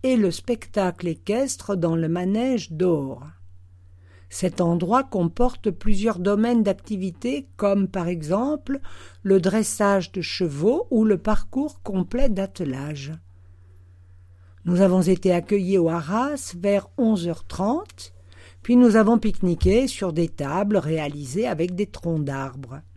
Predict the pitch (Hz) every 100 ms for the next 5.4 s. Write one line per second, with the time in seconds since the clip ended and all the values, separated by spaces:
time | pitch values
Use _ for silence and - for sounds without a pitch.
0 | - - - - - - - - - -
1 | - - 196 233 - - 208 185 196 214
2 | - - 269 302 320 - - 262 240 226
3 | 190 254 285 247 247 208 196 190 185 254
4 | 208 185 175 196 247 220 185 208 220 -
5 | 226 175 156 -